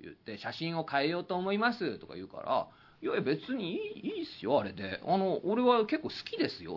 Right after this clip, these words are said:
なんつって。なんかこう、「太陽なんとか寄せ、えー、で、こう、あっぱれ」みたいな、「あっぱれ寄せ」みたいな書いたんですよ。で、なんかこう、僕のこう、写真の上の方に「あっ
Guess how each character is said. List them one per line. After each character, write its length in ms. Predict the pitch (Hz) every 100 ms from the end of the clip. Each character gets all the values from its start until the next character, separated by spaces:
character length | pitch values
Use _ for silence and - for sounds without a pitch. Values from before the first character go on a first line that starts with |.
| 76
な 60 |
ん 20 | -
つ 60 |
っ 40 | -
て。 140 | - - - - - - - -
な 100 | 143
ん 40 |
か 60 | 107
こ 280 | - 98
う、 60 | - - -
「太 160 | - 190
陽 360 | 160 120 92 90
な 120 | 120
ん 120 | 123
と 120 | 135
か 260 | 139 123 107
寄 160 | 90
せ、 340 | 80 87 73 - -
え 340 | 90 80 80 - - -
ー、 120 | 101
で、 40 |
こ 320 | 104 98 90 -
う、 120 | - -
あ 80 |
っ 60 | - -
ぱ 120 | 269
れ」 240 | 190 -
み 80 | 95
た 140 | 95 82
い 20 |
な、 60 | -
「あ 40 | 117
っ 80 | -
ぱ 100 | 240
れ 100 | 269
寄 120 | 240
せ」 200 | 156 98 85
み 60 |
た 80 | -
い 60 | -
な 60 | -
書 80 | 123
い 60 |
た 100 | -
ん 40 | -
で 40 |
す 100 | -
よ。 80 | - - - - - -
で、 60 | 208
な 80 | 220
ん 20 |
か 80 | 151
こ 140 | 131
う、 40 |
僕 240 | 101 127 156
の 120 | 139
こ 260 | - 123 120
う、 60 |
写 120 | -
真 200 | - 123
の 100 | 113
上 140 | 110 135
の 60 |
方 60 | 120
に 60 |
「あ 60 |
っ 60 | -